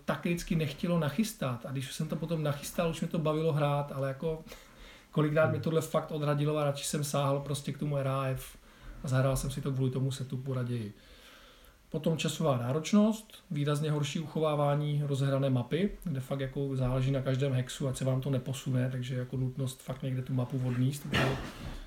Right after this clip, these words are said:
Speaker 1: u té
Speaker 2: Mhm.
Speaker 1: kampaně. A potom taky Tarava je nekvalitní, jo. Peliu má kvalitní mapu, hezký žetonky, nejsou tam žádný erory. U Taravy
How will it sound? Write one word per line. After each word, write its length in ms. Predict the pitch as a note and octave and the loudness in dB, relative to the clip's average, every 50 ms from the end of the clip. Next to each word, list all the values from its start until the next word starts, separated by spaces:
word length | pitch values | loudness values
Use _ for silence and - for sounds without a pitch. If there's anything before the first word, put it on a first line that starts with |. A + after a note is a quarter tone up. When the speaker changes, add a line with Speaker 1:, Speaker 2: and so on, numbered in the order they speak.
| - | 0
Speaker 1:
u 100 | - A#2+ | 2 4
té 80 | G#2+ B2+ | 4 6
Speaker 2:
Mhm. 40 | C#3 C3 | 4 4
Speaker 1:
kampaně. 560 | - C#3+ C#3 C3+ D3 D#3 D#3+ E3 E3+ F3 E3+ E3+ - - - - - - - - | 2 0 2 2 0 2 4 4 4 4 2 -2 -4 -4 -4 -4 -6 -12 -8 -4
A 60 | D3+ | 0
potom 280 | C3 C#3+ C#3+ E3+ E3+ | 2 4 4 6 6
taky 220 | E3+ E3 D#3+ - E3 - - | 6 4 2 0 -4 0 2
Tarava 320 | - D3 D3+ D3 D3+ D#3+ | 4 6 6 6 6 4
je 60 | D#3 | 4
nekvalitní, 560 | D3 C#3+ C#3 C#3+ C#3+ C#3+ C#3 B2+ - - B2+ B2 | 4 2 2 4 4 4 4 4 2 2 2 2
jo. 100 | A#2+ A#2+ B2 B2+ - D3 C#3+ C#3 C3+ C3 - - - - - - | 2 0 -4 -6 -6 -6 -6 -6 -8 -10 -14 -18 -20 -20 -8 0
Peliu 400 | - D#3 D#3 D#3 D#3 D#3+ D#3+ D#3+ | 4 4 4 4 2 0 0 0
má 240 | D#3+ D#3 D#3 D3 C#3+ | 2 2 2 2 0
kvalitní 420 | - D3+ D3+ D#3 D#3 D#3 - D#3 | 2 0 0 0 0 -2 -2 0
mapu, 420 | D3 C#3+ C#3+ C#3+ - E3+ E3 D#3+ D3+ | 2 2 2 2 0 -2 0 0 0
hezký 320 | C#3+ C#3 - - D#3+ D3 | 0 -2 -2 -6 -6 -4
žetonky, 720 | B2+ C#3+ C#3+ D#3+ D#3+ D#3 D3+ D3+ - E3 D#3 D#3 D3+ D3+ - - - - - - - - | -4 -2 -2 -2 -2 -2 -2 -2 -2 -2 -2 -2 -4 -6 -8 -12 -18 -20 -20 -20 -14 -10
nejsou 240 | - D3 B2+ D3 D3+ | -6 -4 -2 -2 0
tam 180 | D3 D3 D3 C#3+ | 2 2 2 4
žádný 360 | C#3+ D3 D3 D3 D3+ D3+ C#3+ | 4 4 4 4 2 0 0
erory. 420 | C3+ C#3+ D3 D3 D#3 D3+ D#3 D#3 - - - - - - - - - _ - - | 0 2 2 2 0 -2 -4 -6 -10 -14 -20 -20 -20 -20 -20 -20 -20 _ -14 -12
U 80 | C#3+ | -12
Taravy 640 | B2+ - D#3 D#3 D#3 D#3+ D#3 D#3+ E3 E3 E3 F3 E3+ | -2 2 4 4 4 4 2 2 0 0 -2 -2 -4